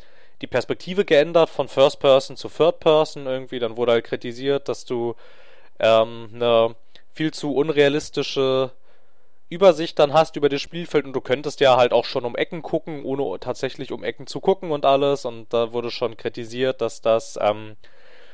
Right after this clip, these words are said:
viel zu sehr aufgeweicht wird, so dieses knüppelharte Gameplay, dass du beim,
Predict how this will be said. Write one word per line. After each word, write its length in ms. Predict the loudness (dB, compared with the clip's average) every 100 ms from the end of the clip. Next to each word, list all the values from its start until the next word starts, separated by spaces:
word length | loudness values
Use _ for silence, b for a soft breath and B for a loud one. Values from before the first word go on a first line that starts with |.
| b -8
viel 160 | -6
zu 100 | -4
sehr 160 | 4 6
aufgeweicht 760 | 6 4 0 4 4 4 -2 -6
wird, 320 | -4 -4 -4
so 220 | -8 -8
dieses 520 | -8 -8 -8 -8 -10
knüppelharte 680 | -8 -2 2 6 6 6 4
Gameplay, 520 | 2 2 2 2 4
dass 260 | 0 -2 -8
du 280 | -6 -6 2
beim, 540 | 4 4 2 -2 -12